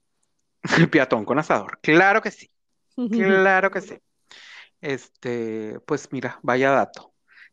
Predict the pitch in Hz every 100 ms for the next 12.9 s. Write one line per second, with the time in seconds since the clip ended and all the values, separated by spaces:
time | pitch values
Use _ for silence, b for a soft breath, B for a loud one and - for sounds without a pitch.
0 | - 185 262 262 247 269 240 214 226 254
1 | 233 - - 117 - 87 - _ _ _
2 | _ 185 165 131 - B B B B -
3 | 143 143 139 135 143 147 165 - 151 147
4 | 180 175 151 160 147 143 135 135 139 151
5 | 139 127 123 127 135 160 131 131 - -
6 | - 127 95 _ _ 151 - 123 117 113
7 | 127 135 139 - 131 135 135 151 190 160
8 | 131 127 117 113 113 - 175 117 - 120
9 | 117 107 104 120 - - - 127 B B
10 | B B B - 160 170 165 165 160 156
11 | - 165 160 165 175 _ _ _ _ _
12 | _ 160 147 143 139 135 131 123